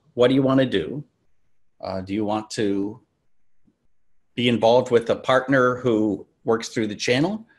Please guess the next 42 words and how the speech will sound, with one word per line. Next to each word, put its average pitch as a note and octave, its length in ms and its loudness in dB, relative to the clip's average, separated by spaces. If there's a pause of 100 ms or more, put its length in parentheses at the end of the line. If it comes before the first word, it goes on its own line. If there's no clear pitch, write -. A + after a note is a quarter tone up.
(280)
Do A2+ 80 -4
you A2+ 200 0
want A2+ 400 -2
some, A2 480 -2
to D3 120 -2
work A#2 260 2
with A#2+ 160 -4
people A#2+ 380 -4
that G2+ 260 0
you A2 200 2
are G#2 140 2
reselling A2+ 560 0
something A2 460 -2
where G2 160 2
they G2 160 2
have G2 160 0
a F#2 40 -2
direct G2 380 -2
relationship G2 640 -4
with - 80 -20
the - 80 -6
client? G#3 440 0 (600)
Do - 60 -6
you G#2 60 2
wanna G2 200 2
do F#2+ 160 -2
break G#2 320 0
fix, - 540 2
managed F#2+ 400 -4
services? F#3+ 600 2 (400)
I B2 120 0
think D3 240 4
we B2+ 140 4
all D3 300 8
do C3+ 280 6
some C#3+ 440 4
combination B2 960 0
of G#2 160 0
all A2 300 2
of B2+ 100 2
these B2+ 280 0
things. G#3 520 -2